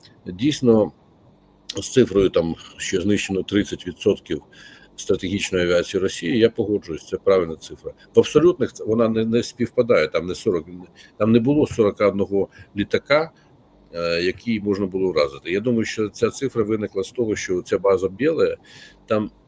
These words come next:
<clears throat> основна база, е, м, проведення регламентних робот і ремонтів на Ту двадцять другому М третьому.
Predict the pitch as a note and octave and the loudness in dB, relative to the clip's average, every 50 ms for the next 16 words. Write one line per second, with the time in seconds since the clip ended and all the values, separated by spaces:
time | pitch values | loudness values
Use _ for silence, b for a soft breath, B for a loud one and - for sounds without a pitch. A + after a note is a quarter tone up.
0 | _ - - - - - - - G2+ - - - G#2 B2 C3+ A#2+ G#2 A2+ A2+ G#2 | _ -16 -14 -12 -12 -12 -8 -6 -8 -6 -6 -6 -2 0 0 2 4 4 4 6
1 | G#2+ G#2 G2 F#2+ F2 B B B G#2+ G#2 F#2+ F#2 F#2 F2+ F2+ F2 F2 F#2 F2+ F2+ | 6 6 4 4 2 B B B -4 -2 0 2 2 2 2 2 2 2 0 0
2 | F2+ - F#2+ E2+ E2+ E2+ D2 E2+ F2+ F#2 - - _ - G2+ G#2 G#2 G2+ G2 F#2+ | -2 -2 -6 -10 -10 -14 -16 -16 -18 -18 -18 -12 _ 0 2 2 4 2 2 0
3 | F#2+ F#2+ F#2 F#2 G2 G#2 G2 F#2 F#2 F#2 F2 - F#2 - - F#2 F2+ F2 F#2 F#2 | 0 0 2 2 4 4 2 2 0 -4 -8 -10 -16 -20 -12 -10 -8 -4 -4 -4
4 | - - B B B B B B B B _ G#2+ G2 F#2 F#2 F2 F2 F#2+ G#2 A#2 | -6 -6 B B B B B B B B _ 0 2 4 4 4 4 2 2 2
5 | C3 C3+ A#2 - - G2 E2 F2+ F#2 F#2 F2+ E2+ - - G#2+ F#2 - F#2 F2+ - | 2 2 0 -4 -6 -6 -6 -4 -4 -4 -4 -4 -4 -6 -8 -2 -2 -2 -2 -2
6 | F#2+ E2 F2 F#2 E2+ F2 F2+ F2 F2 E2+ E2+ E2 D#2 - - C2+ C2+ - - - | -8 -10 -8 -8 -6 -4 -4 -4 -2 -4 -4 -4 -6 -8 -10 -10 -10 -12 -18 -20